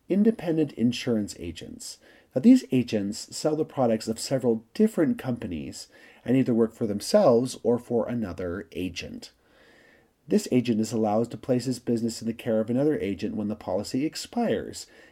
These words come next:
if the agent believes this is best for the client. So this agent is independent, doesn't work for just one company. He or she sells a variety of products. So that's one way that insurance companies can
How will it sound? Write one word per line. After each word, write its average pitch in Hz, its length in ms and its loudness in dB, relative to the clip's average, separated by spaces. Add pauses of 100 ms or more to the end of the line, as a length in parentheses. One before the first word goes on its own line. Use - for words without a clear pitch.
(120)
if 185 140 -6
the - 140 -2
agent 131 240 -2
believes 101 320 -2
this 101 160 -8
is 92 120 -12
best 87 300 -8
for - 80 -12
the 73 80 -10
client. - 540 -12 (100)
So - 220 -6
this 127 240 -6 (420)
agent 127 400 2
is 101 180 -6
independent, 147 540 0
doesn't 113 260 -2
work 107 220 -6
for 110 100 -10
just 110 220 -10
one 113 140 0
company. 147 580 2 (480)
He 151 240 2
or 110 80 4
she 123 260 0
sells 113 540 0
a 104 80 -2
variety 101 760 -2
of 92 200 -14
products. - 760 -12 (260)
So - 100 -10
that's 107 260 -6
one 143 220 2
way 107 400 4 (380)
that 107 120 0
insurance 98 400 -4
companies 95 460 -8
can 104 200 -6